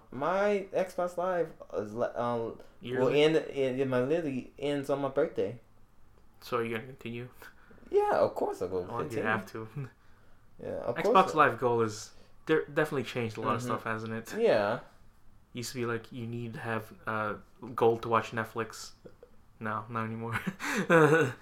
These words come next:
Speaker 1: Yeah, just like, I'm gonna keep it because A, I think it's cool and everything else.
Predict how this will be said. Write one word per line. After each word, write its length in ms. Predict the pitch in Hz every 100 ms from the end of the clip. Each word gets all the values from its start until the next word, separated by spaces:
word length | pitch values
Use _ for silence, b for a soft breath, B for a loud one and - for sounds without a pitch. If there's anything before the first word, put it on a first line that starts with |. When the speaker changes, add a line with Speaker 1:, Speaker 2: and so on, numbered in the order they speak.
| -
Speaker 1:
Yeah, 400 | 208 160 117 123 - -
just 240 | 160 156 170
like, 120 | 123
I'm 120 | -
gonna 140 | 349 202
keep 240 | 139 151
it 140 | 196 196
because 280 | 165 170 -
A, 220 | 190 196
I 60 |
think 240 | 175 175 170
it's 160 | 151
cool 480 | - - 226 117 101
and 100 | 101
everything 240 | 98 98 87
else. 200 | 85